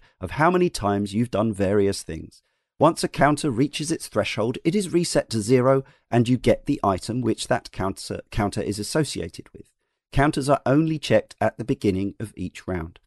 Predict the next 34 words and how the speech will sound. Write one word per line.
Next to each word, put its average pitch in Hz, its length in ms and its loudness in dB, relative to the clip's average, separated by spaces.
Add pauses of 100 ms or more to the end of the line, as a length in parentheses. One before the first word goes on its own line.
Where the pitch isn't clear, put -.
(160)
If - 160 -6
two 202 300 4
or 139 180 8
more 160 220 4
counters 127 500 0
reach 139 280 -2
their 107 100 2
thresholds 104 560 -4
in 95 60 -4
the 92 80 -4
same 156 280 2
round, 101 280 0 (340)
the 107 60 -2
one 135 200 4
which - 200 -4
is 117 100 0
associated 110 760 -2
with 101 120 -6
the - 60 -10 (120)
highest 110 320 0
numbered 101 420 -4
item 135 320 -2
is 82 140 -8
used. 80 300 -12 (320)
The 113 100 0
others 147 380 2
will 123 100 -2
keep - 240 -4
their 104 140 2
value 95 340 -2
for - 140 -12
the 98 80 -6
next - 240 -10
screen. - 300 -12